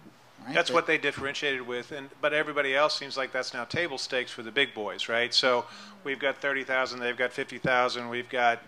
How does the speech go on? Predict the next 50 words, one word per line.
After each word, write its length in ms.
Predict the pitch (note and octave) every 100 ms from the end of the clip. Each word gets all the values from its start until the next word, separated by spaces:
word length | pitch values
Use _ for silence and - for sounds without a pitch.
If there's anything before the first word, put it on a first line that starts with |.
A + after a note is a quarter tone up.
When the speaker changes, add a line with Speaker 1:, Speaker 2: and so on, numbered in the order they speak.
| - F3+
Speaker 2:
uh, 220 | A#2+ A2+ -
five-figure 640 | C3 B2+ B2 - A#2+ A#2+ A2
whatever 340 | A#2 B2 A#2+
it 60 | A#2
is, 240 | A#2+ A2
and 120 | A2
what 100 | A2+
does 100 | A#2
that 100 | A2+
even 260 | A2 G#2 G2+
mean, 200 | G2+ F#2+ F#2+
right? 220 | G#2 A#2+
Speaker 1:
Right. 100 | A#2 B2+
You've, 160 | B2 D3
you've 160 | C3 B2
got 160 | C3+
it 80 | B2+
exactly 340 | A#2 A#2+ -
right. 300 | A2+ C3 A2+ - - - - - - - -
What 140 | D3+
it 80 | D3+
worked 240 | D3+ E3+ -
for 140 | F#3
them 340 | E3+ D#3+ D3+
was 320 | C#3 C#3+ C3+ B2+
it 160 | B2+ A#2+
got 240 | B2+ C3
them 240 | C#3+ B2+ B2
the 120 | A#2
cash 420 | A2+ - B2+ B2 -
flow 320 | B2 A#2 A#2
and 140 | A#2
the 40 | A2+
subscriber 500 | A#2+ - A#2+ B2 B2+
base 460 | C3+ C#3 - - -
to 180 | - B2
be 240 | A2+ A#2+ B2+
able 280 | C3 B2+
to 180 | A#2+ B2+
go 220 | G#2+ A#2
for 100 | A2
the 100 | A2
next 220 | A#2 C#3 -
thing, 200 | A2+ G#2+
which 180 | G#2+
is 160 | A#2 A2
the 60 | A#2
flight 340 | - A2 G#2+
to 80 | -
quality. 460 | - B2+ B2+ G#2